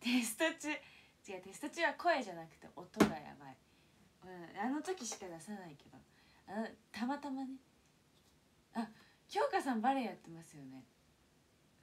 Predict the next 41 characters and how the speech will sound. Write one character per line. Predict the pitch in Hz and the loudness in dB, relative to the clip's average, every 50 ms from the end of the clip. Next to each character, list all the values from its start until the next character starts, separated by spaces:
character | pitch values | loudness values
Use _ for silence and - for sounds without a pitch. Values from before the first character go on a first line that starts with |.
| - - | -20 -20
そ | - 170 165 | -20 -20 -20
う。 | 151 143 - _ _ _ _ _ _ _ _ _ _ _ _ _ _ _ _ _ _ _ _ _ _ _ _ _ _ _ _ _ _ _ _ _ _ - | -20 -20 -20 _ _ _ _ _ _ _ _ _ _ _ _ _ _ _ _ _ _ _ _ _ _ _ _ _ _ _ _ _ _ _ _ _ _ -10
<laughs> | - 269 247 233 226 - - - - - - - - - _ _ | -6 -4 -2 -2 -2 -4 -8 -18 -20 -20 -20 -20 -20 -20 _ _
熱 | - 175 - - - - | -18 -18 -14 -14 -14 -14
く | - - - 202 | -14 -14 -10 -8
な | 214 208 | -8 -8
る | 185 | -10
ん | 165 151 147 | -12 -16 -18
で | 147 147 | -20 -20
す | - - | -20 -20
よ。 | - | -18
で | 170 170 | -16 -16
も | 160 156 170 | -14 -6 -2
マ | 220 277 | -2 -2
ジ | 240 - | -2 -4
で | - 147 | -8 -8
バ | - 214 240 | -6 -4 -4
レ | 220 - | -4 -6
エ | |
で | - - 151 | -8 -12 -16
き | 151 - 196 | -16 -10 -8
な | 214 226 220 | -6 -6 -6
す | 214 - - - | -8 -10 -14 -14
ぎ | - 170 156 | -14 -16 -16
て、 | - - 143 143 135 - _ _ _ _ _ _ _ - _ _ _ _ 226 | -16 -16 -18 -18 -18 -18 _ _ _ _ _ _ _ -20 _ _ _ _ 0
本 | 262 277 | 0 0
当 | 269 294 | 0 0
に、 | 285 285 285 262 - - - - 208 185 170 - _ _ _ _ _ - - - _ - | -2 -4 -4 -4 -8 -10 -14 -18 -18 -18 -20 -20 _ _ _ _ _ -20 -20 -20 _ -4
あ、 | 233 247 | -4 -4
あ、 | |
ご | 214 202 | -2 -2
め | 208 226 262 | 0 0 2
ん | |
な | 277 294 | 2 2
さ | - 320 285 | 2 0 0
い | 269 | 0
み | 226 | 0
た | 214 170 | -2 -4
い | 156 | -6
な。 | 151 - - - | -6 -10 -4 -2
<laughs> | 247 269 - - 254 - - | 0 0 0 2 2 0 0